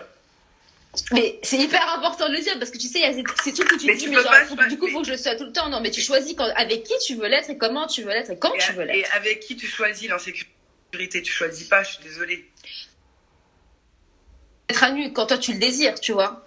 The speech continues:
Speaker 1: C'est important de dire, je vais pas, je vais pas commencer à me livrer à cette personne, de mettre à nu avec cette personne, alors que clairement je vois que elle est irrespectueuse ou qu'elle, euh, tu vois ce que je veux dire ? C'est, tu peux
Speaker 2: Oui.
Speaker 1: choisir dans quelle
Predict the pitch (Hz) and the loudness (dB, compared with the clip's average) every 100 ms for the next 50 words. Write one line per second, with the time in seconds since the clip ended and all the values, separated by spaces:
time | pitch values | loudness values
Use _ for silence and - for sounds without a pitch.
0 | - 285 285 320 302 320 320 233 247 220 | 0 2 6 4 2 0 0 2 2 0
1 | - 196 226 269 285 - - 240 247 254 | -2 0 4 4 4 0 -4 0 2 2
2 | 233 240 226 - _ _ _ _ _ - | 0 -6 -8 -12 _ _ _ _ _ -2
3 | 226 226 208 196 226 247 262 247 254 226 | -2 0 -2 0 -2 0 2 2 2 0
4 | 233 220 196 196 214 214 214 262 285 214 | 0 -4 -2 -2 -2 0 0 2 2 2
5 | - - - 202 196 226 226 262 214 202 | 0 -12 -8 -6 0 2 2 2 0 0
6 | 240 233 180 - - - - 214 226 233 | 0 0 0 -2 -18 -14 2 4 4 2
7 | 254 - 262 262 302 233 233 214 196 185 | 2 0 -4 0 0 0 0 0 4 2
8 | - - - - - 285 294 269 294 - | 2 -6 -20 -2 2 2 2 2 0 -2
9 | - - _ _ _ _ _ _ - 233 | -6 -14 _ _ _ _ _ _ -2 0
10 | - 349 - 269 247 285 247 247 330 277 | 4 4 4 2 2 2 0 2 4 6
11 | 285 285 | 4 -2